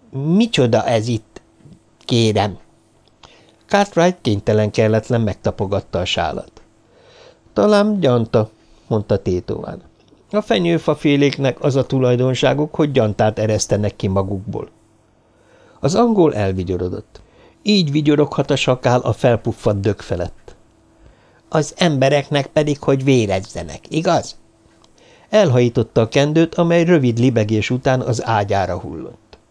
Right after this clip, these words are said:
Sir Winston a sátor sarkába térdepelt, előhúzott onnan egy kis táskát, felpattintotta a tetejét, kivett belőle egy rövidcsövű géppisztolyt, és az övébe tűzte.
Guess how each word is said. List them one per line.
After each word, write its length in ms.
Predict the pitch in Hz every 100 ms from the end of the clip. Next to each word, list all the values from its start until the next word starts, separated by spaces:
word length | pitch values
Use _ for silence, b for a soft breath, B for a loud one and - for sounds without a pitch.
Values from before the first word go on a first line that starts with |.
| b b b b
Sir 260 | b 160 151
Winston 460 | 185 208 - 185 180
a 80 |
sátor 460 | 170 - 110 - 110
sarkába 560 | - 113 107 110 107 104
térdepelt, 720 | 117 107 107 107 107 104 - _
előhúzott 680 | - 190 165 143 135 139 131
onnan 240 | 131 131
egy 180 | 123 107
kis 240 | - 135 -
táskát, 520 | 123 120 - 113 - b b
felpattintotta 840 | - 190 - 151 - 127 120 110 117
a 80 | 104
tetejét, 480 | 123 - 110 101 98 b b b
kivett 320 | 208 185 160
belőle 400 | 143 143 139 123
egy 160 | 113 110
rövidcsövű 640 | 147 123 - 117 110 101
géppisztolyt, 720 | 127 135 - 123 - 147 -
és 140 | 160
az 180 | 147 127
övébe 420 | - 104 92 87 87
tűzte. 480 | - 87 - -